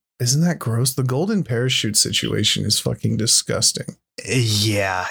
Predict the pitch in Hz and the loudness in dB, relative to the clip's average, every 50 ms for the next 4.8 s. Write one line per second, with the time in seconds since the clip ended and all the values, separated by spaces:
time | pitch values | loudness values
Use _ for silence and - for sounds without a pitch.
0 | - - 135 123 120 117 - - 131 135 127 - - - - - - - 170 143 | -2 0 0 0 0 -2 -4 -4 -4 -4 0 2 2 4 4 4 2 2 0 0
1 | 127 120 110 117 127 135 127 135 127 135 131 131 127 131 131 131 127 - 143 135 | -2 -2 0 0 0 0 2 2 2 2 2 0 0 0 0 -2 0 0 -2 0
2 | - 117 110 107 107 135 147 147 131 107 113 123 160 170 - 220 175 143 131 120 | 0 0 0 2 0 0 0 2 0 0 2 0 0 2 2 2 2 2 0 0
3 | - - 107 117 120 147 151 143 - 175 185 196 226 208 _ _ _ _ _ _ | -2 -4 -6 -2 -2 -2 -2 -2 -2 0 0 0 -2 -4 _ _ _ _ _ _
4 | _ _ _ _ _ _ _ _ - - 139 120 - 214 - | _ _ _ _ _ _ _ _ -6 -4 -2 2 2 0 0